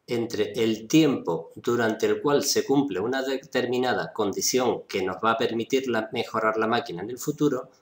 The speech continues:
y el tiempo de ejecución durante el cual no se cumple dicha condición. El porcentaje de tiempo durante el cual se cumple la condición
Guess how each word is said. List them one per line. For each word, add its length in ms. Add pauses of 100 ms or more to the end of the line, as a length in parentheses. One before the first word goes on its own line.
(360)
y 140
el 160
tiempo 600
de 180
ejecución 560
durante 400
el 100
cual 240
no 180
se 180
cumple 360
dicha 460
condición. 560 (1500)
El 220
porcentaje 580
de 140
tiempo 460
durante 360
el 140
cual 200
se 200
cumple 340
la 140
condición 640